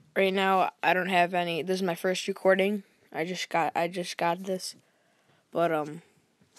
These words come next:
yeah, so have fun with that. Oh yeah, also, when you first download it and you open it, you're gonna have to sign in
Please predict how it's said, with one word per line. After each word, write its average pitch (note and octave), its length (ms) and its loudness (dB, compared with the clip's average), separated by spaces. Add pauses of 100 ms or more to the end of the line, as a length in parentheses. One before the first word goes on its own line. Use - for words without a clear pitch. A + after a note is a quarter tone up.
(440)
yeah, F3 260 2
so E3+ 440 0 (280)
have F3+ 260 -2
fun E3+ 160 -2
with E3 140 -10
that. E3+ 280 0 (680)
Oh G3 80 4
yeah, E3+ 220 4 (460)
also, F#3 500 2 (260)
when F3+ 120 -4
you E3+ 80 -4
first F#3 360 -2
download F#3+ 340 0
it G#3 260 2
and E3+ 120 -6
you E3+ 80 0
open F#3 240 0
it, G#3 160 2 (420)
you're E3+ 120 -4
gonna F#3+ 180 6
have F#3 220 -2
to F3+ 240 2 (720)
sign F#3 400 4
in F#3+ 240 -2